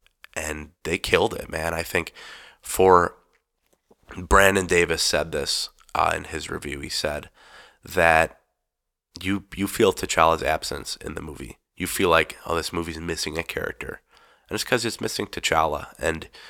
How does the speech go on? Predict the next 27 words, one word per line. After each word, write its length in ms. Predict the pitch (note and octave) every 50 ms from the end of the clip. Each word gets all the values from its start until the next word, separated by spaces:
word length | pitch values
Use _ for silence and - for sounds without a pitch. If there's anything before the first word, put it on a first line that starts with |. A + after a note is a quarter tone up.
| - _ _ _
you 160 | - F2+ F#2
need 240 | F#2 F#2 F2+ E2 -
Chadwick 480 | - D#2 D#2+ D#2+ D#2+ E2 D#2+ - -
in 140 | - D2+ D#2
that 180 | D#2 D2 - -
role. 240 | D2+ D#2+ D#2 D#2
So 220 | - - - - D#2
it's 160 | E2 - -
really 200 | A2 A2+ G#2 F#2+
hard 300 | E2+ F2 E2+ E2+ E2 -
to 240 | - F2 E2+ D#2+ D#2 - - - - - - _ _
recover 420 | - F2+ F2 - - F2+ F2 F#2 F2+
from 200 | - F#2+ F#2+ F#2+
that, 220 | G2 F#2+ G2 -
but 100 | F2 F2
I 80 | E2+ E2
think 420 | - - - F2+ E2+ - - - - - - - - _ _ _ _ _ -
that 300 | - D#2+ D#2+ - - - _
the 260 | - - - F2 F2 E2+
rest 260 | E2+ E2+ E2+ - -
of 60 | -
the 80 | - F2
cast 440 | - - D#2+ D2+ D2+ - - - - _ _ _ _
showed 340 | - - - F2+ E2 D#2+ D#2
up 120 | D2+ C#2+
every 240 | - D#2 D#2 - D#2
day, 340 | D#2 - D2+ D2 C#2+ D2 -